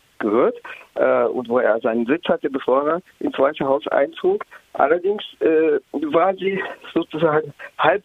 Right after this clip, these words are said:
privat dort, weil sie jemanden kennt, äh, einen Fra-, einen Italo-Amerikaner, Italo-Nordamerikaner, der in den U S A die Interessen der italienischen Lega Nord, also einer italienischen rechtsextremen Partei, vertritt.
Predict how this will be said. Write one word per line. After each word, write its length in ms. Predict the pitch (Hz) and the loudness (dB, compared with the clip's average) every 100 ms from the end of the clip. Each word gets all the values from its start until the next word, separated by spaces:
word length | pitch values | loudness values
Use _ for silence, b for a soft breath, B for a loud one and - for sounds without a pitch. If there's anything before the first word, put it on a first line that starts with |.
| - | -8
privat 420 | - 143 135 196 - | -4 2 2 2 0
dort, 280 | 143 160 190 | 2 2 0
weil 320 | 135 143 156 156 | 0 2 0 -2
sie 100 | 151 | -6
jemanden 480 | 143 139 113 - | -2 -2 -2 -6
kennt, 260 | - 135 208 - B B - | 0 0 -2 -14 B B -2
äh, 180 | 127 117 - | 0 0 2
einen 400 | 131 143 139 - _ - - - | 0 2 -2 -4 _ -18 -14 -2
Fra-, 200 | 131 - | -2 0
einen 320 | 131 135 127 - | 2 2 0 -6
Italo-Amerikaner, 1500 | 156 147 147 175 175 165 - - 135 147 143 147 131 131 139 - | -2 2 2 2 0 -4 -10 0 0 2 0 0 0 0 -2 -2
Italo-Nordamerikaner, 1300 | 143 135 147 151 135 - 131 120 123 - 123 131 120 113 | 0 2 2 0 0 0 -2 0 -2 0 0 0 -2 0
der 280 | 127 127 - | 2 2 0
in 320 | - 147 147 143 B _ - | -2 0 0 -4 B _ 0
den 160 | 151 147 | 0 2
U 140 | 151 | 0
S 80 | 143 123 | 0 0
A 100 | 147 | 0
die 120 | 143 | 0
Interessen 420 | 135 127 135 139 | 0 0 0 -2
der 100 | 127 | -2
italienischen 640 | - 131 131 135 - - | -2 -2 0 -2 -4 -4
Lega 240 | 120 123 117 | -2 0 0
Nord, 260 | 120 180 - B B | 0 -2 -6 B B
also 180 | 123 127 | -2 0
einer 160 | 123 - | 0 -4
italienischen 640 | - 113 131 165 - 151 _ - | -2 0 0 -2 -4 -6 _ -2
rechtsextremen 640 | 127 - 143 - 143 135 | -2 0 -6 -2 -2 -2
Partei, 400 | - 127 110 117 - _ _ _ - | -4 -2 0 -2 -4 _ _ _ -12
vertritt. 340 | 110 196 | -4 -2